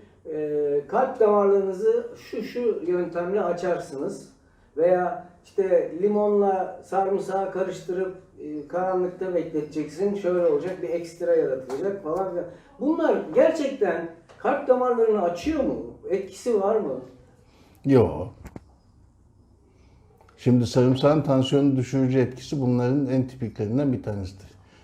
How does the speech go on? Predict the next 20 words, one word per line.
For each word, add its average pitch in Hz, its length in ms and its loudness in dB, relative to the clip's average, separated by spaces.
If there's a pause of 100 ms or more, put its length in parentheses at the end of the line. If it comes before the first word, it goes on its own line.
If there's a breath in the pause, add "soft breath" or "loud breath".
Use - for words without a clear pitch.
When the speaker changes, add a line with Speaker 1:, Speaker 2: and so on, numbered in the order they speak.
(100)
Speaker 2:
Sarımsak 143 440 4
hakikaten 151 500 0
belli 139 200 2
miktarda 123 460 -2
tansiyonu 120 540 -4
düşürür. - 580 -12 (960 soft breath)
Bu 117 180 0
konuda 127 320 4
bir 120 40 2
şey 131 300 -2
değil 98 240 -6
ama 107 200 -2 (280)
bizim 113 340 2
tansiyon 139 440 2
tedavisinden 110 800 0
kastettiğimiz 104 720 -4
şey 196 260 -6
tansiyonun 120 580 -2
düşmesi 113 500 -4
değildir. 113 420 -2